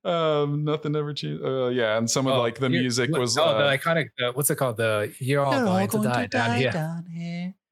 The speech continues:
Speaker 1: That
Speaker 2: That
Speaker 1: seems like it
Speaker 2: one.
Speaker 1: would be from something from the game, but it's like, yeah, it's just iconic from, from this movie. I wonder if they, do they say it in any, any of the other movies? I feel
Speaker 2: I
Speaker 1: like
Speaker 2: don't,
Speaker 1: they would.
Speaker 2: I don't think so.
Speaker 1: Mm.
Speaker 2: Yeah, that's weird.
Speaker 1: It seems like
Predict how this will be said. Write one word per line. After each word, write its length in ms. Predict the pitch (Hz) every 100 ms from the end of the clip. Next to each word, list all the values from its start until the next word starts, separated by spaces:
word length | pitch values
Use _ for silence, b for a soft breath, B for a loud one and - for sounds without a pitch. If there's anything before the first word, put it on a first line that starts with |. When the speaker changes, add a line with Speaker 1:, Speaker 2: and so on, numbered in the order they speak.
| _
Speaker 1:
That 80 | 151
Speaker 2:
That 60 | 220
Speaker 1:
seems 180 | 214 196
like 180 | 156 123
it 40 |
Speaker 2:
one. 60 | 120
Speaker 1:
would 260 | 120 120 - -
be 200 | 120 123
from 420 | - 117 107 113 - _ _ _ _ _ _
something 520 | - - 123 117 117
from 160 | 107 117
the 80 | 107
game, 240 | 110 113
but 120 | 104
it's 160 | 98 95
like, 220 | 101 92
yeah, 220 | 139 240
it's 160 | 92 -
just 340 | 95 - - -
iconic 440 | 104 - 110 117
from, 380 | - 120 113 107 -
from 140 | 120
this 120 | 113
movie. 140 | 123 135
I 60 |
wonder 200 | 123 147
if 80 | 160
they, 100 | 143
do 200 | 127 131
they 120 | 135
say 160 | 127 143
it 40 | 131
in 120 | 131
any, 400 | 127 127 123 113 -
any 160 | 127
of 100 | 123
the 100 | 117 120
other 200 | 120 117
movies? 380 | 117 120 127
I 80 | 120
feel 160 | 107 131
Speaker 2:
I 20 |
Speaker 1:
like 80 | 170
Speaker 2:
don't, 140 | 185
Speaker 1:
they 60 | 101
would. 120 | 104
Speaker 2:
I 140 | - 135 _ -
don't 240 | 151 156
think 240 | - 113 147
so. 300 | - 107 98
Speaker 1:
Mm. 100 | 120
Speaker 2:
Yeah, 240 | 123 104 104
that's 260 | 117 -
weird. 360 | 107 117 101 98
Speaker 1:
It 100 | 123
seems 260 | 156 143
like 360 | 143 131 113 -